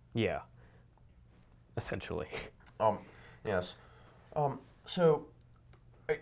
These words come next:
Speaker 2: I think, um, in the, the twenty eighteen election, I, I do think that the Democrats will probably be taking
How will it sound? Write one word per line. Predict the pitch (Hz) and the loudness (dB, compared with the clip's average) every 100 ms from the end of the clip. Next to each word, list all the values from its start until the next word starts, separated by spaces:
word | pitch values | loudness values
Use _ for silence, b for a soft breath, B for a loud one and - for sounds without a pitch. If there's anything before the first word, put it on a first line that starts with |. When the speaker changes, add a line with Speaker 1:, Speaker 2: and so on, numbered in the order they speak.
| 165 | 2
Speaker 2:
I | |
think, | 160 220 208 - 170 | 4 4 4 0 6
um, | 135 110 107 - - - - | 8 8 6 -6 -12 -12 -6
in | - 151 135 123 | 0 2 4 4
the, | 117 107 107 - | 6 8 6 2
the | 123 | -6
twenty | - 165 139 | 0 2 4
eighteen | 120 110 - 117 | 2 2 -2 -2
election, | 101 101 101 - 95 92 117 | 4 6 6 4 -4 -2 0
I, | 110 117 | 0 0
I | |
do | 120 139 | 0 -2
think | 135 120 98 95 - | 0 0 0 -4 -2
that | 98 92 - | 2 2 0
the | 101 | 0
Democrats | 104 101 95 101 90 - - | 2 2 0 4 2 2 0
will | 110 | 0
probably | - 113 107 104 101 101 | 4 6 6 4 -4 -6
be | 95 98 | -4 -6
taking | 90 120 107 - 98 92 | -2 -2 -2 -4 -4 -6